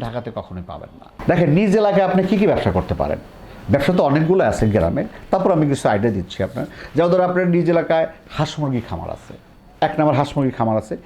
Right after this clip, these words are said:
এগুলো আপনি করতে পারেন। দুই নম্বর হচ্ছে মাছের চাষ। আমাদের তো বাপদাদারা পুকুর চাষ করছে, আপনি আধুনিক উপায়ে আপনি আপনার নতুন প্রযুক্তির মাধ্যমে মাছ চাষ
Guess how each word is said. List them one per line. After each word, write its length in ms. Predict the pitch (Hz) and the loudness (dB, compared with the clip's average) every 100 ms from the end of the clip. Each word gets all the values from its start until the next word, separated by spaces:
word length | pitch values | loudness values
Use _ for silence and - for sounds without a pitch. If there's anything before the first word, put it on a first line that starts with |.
| - - 151 | -20 -4 2
এগুলো 140 | 135 117 | 2 0
আপনি 120 | 104 | -2
করতে 200 | 101 - - | -6 -10 -14
পারেন। 180 | - - - - - - | -14 -18 -20 -20 -20 -6
দুই 100 | 127 160 | 0 2
নম্বর 160 | 165 156 | 2 2
হচ্ছে 200 | 160 170 165 - - - 117 131 | 0 -2 -6 -10 -20 -12 -4 -2
মাছের 280 | 151 180 - | 0 -2 -2
চাষ। 160 | 107 90 113 | -4 -4 -4
আমাদের 240 | 135 147 147 | -2 -4 -6
তো 80 | 160 156 - 110 | -8 -8 -14 -2
বাপদাদারা 480 | 127 120 131 123 131 127 | -2 0 0 0 -2 -2
পুকুর 240 | 147 135 139 - | -6 -6 -8 -6
চাষ 120 | 135 - | -8 -8
করছে, 200 | 92 - 117 | -16 -10 -10
আপনি 120 | 113 135 | -4 -4
আধুনিক 280 | 135 151 156 135 | -2 -4 -6 -6
উপায়ে 240 | - 123 120 - - _ 123 | -6 -6 -8 -16 -20 _ -8
আপনি 200 | 117 135 | -6 -6
আপনার 280 | 127 - 127 117 | -6 -6 -6 -6
নতুন 240 | - 202 170 | -4 -6 -4
প্রযুক্তির 400 | 165 131 123 117 | -6 -8 -10 -8
মাধ্যমে 340 | 110 101 107 107 - - 123 | -8 -8 -8 -10 -12 -16 -6
মাছ 120 | 123 | -6
চাষ 100 | - | -6